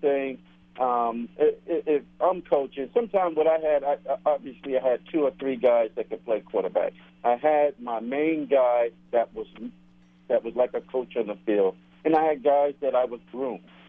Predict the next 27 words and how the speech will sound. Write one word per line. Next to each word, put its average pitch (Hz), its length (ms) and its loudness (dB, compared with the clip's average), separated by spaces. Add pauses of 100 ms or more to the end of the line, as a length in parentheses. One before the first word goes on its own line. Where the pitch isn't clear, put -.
(180)
But 135 160 -2
those 196 260 2
guys 170 380 2
that 143 120 0
I 139 120 4
was 123 160 -8 (100)
grooming, 113 720 -4 (680)
um, 113 520 2 (1000)
I 165 140 4
can 165 200 -6
only 147 240 0
put 156 300 -2
them 135 180 0
in, 123 180 -4
in 110 160 -2 (160)
certain 135 300 0
times 113 460 -2
of 107 100 2
the 104 60 -8
game. 101 480 0
And, 120 260 0
and 123 160 0
what 151 160 2
happens 139 400 -2
is 120 100 -4 (100)
that 180 220 0
game 143 480 -2